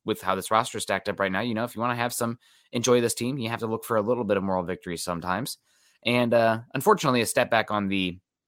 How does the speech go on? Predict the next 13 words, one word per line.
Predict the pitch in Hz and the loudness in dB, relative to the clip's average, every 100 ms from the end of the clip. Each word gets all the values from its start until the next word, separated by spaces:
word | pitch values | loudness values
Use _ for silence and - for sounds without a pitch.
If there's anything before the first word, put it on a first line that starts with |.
| _ _ - - | _ _ -8 2
offensive | 120 123 123 95 | 4 4 0 0
line | 101 98 | 2 2
in | 85 | 0
this | 85 - | -6 -6
week | 87 | -8
as | 82 80 | -8 -4
well, | 85 87 87 _ _ _ | 0 0 -2 _ _ _
which | 110 - | -2 2
was | 107 101 92 - _ _ | 2 2 0 -6 _ _
not | - 208 202 | 2 4 4
to | 113 | 0
be, | 107 113 110 _ | -2 0 -2 _
un-, | 110 | -4